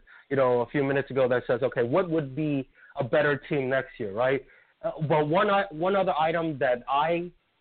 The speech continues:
wanna put in there is I wanna see some sort of evolution of Rick's offensive play calling, meaning, meaning, you know, you saw Clemson motioning, right? They had an H-back or a tight end or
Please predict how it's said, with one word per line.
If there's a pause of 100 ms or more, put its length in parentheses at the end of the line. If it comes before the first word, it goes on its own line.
(120)
wanna
put
in
there (420)
is (160)
I
wanna (160)
see (440)
some
sort
of
evolution (380)
of (100)
Rick's (560)
offensive
play
calling,
meaning, (500)
meaning,
you
know, (200)
you (120)
saw
Clemson
motioning, (260)
right? (220)
They
had
an
H-back
or
a
tight
end
or